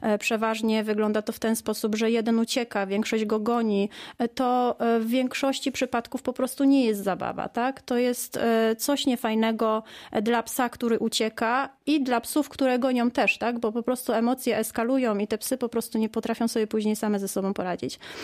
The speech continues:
Także naprawdę trzeba wiedzieć, co to jest zabawa pomiędzy psami, żeby widzieć, że nasz pies, e, z, wynosi korzyści z interakcji z takimi przypadkowymi, napotkanymi psami.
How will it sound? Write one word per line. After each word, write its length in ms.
Także 240
naprawdę 380
trzeba 240
wiedzieć, 340
co 120
to 120
jest 200
zabawa 500
pomiędzy 520
psami, 640
żeby 300
widzieć, 420
że 140
nasz 400
pies, 500
e, 180
z, 680
wynosi 300
korzyści 420
z 80
interakcji 760
z 420
takimi 400
przypadkowymi, 760
napotkanymi 800
psami. 400